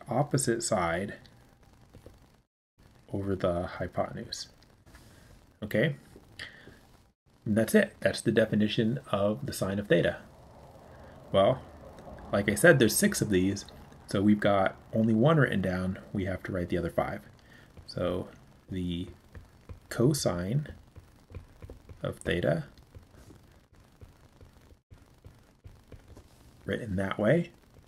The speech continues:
it comes from two sides of the triangle. Oh, I hate it when it does that. Adjacent over hypotenuse.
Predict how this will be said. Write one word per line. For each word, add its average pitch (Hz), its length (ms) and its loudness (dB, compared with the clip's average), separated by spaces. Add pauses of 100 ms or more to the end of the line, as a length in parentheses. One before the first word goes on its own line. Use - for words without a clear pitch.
(920)
it - 160 -4
comes 117 240 4
from 104 200 0
two 104 160 0
sides 95 320 -2
of - 60 -16
the 95 80 -4
triangle. 92 560 -2 (3250)
Oh, 104 160 -4 (260)
I - 40 -18
hate 104 160 -10
it - 40 -10
when 85 100 -8
it 87 120 -12
does - 220 -14
that. - 180 -14 (3750)
Adjacent 120 560 6
over 92 200 -2
hypotenuse. 90 680 -2